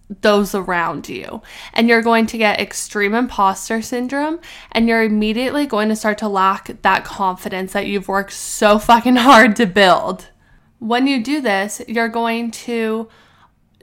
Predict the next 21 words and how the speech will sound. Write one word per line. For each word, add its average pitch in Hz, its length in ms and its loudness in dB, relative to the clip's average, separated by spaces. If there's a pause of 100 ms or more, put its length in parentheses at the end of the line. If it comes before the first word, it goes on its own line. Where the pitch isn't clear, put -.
(140)
start 302 340 2
to 339 100 0
doubt 226 280 2
your 220 160 0
abilities. - 640 -6
You're 220 100 -4
gonna 220 180 -4
start 220 220 -2
to 233 80 -6
doubt 214 280 -4
your 220 140 -4
decisions. 214 800 -6
You're 220 100 -4
going 220 260 -2
to 233 140 -14
cause 233 400 0
yourself 233 360 -4
to 214 100 -10
have 208 240 -4
more 196 200 -4
anxiety. 196 920 -6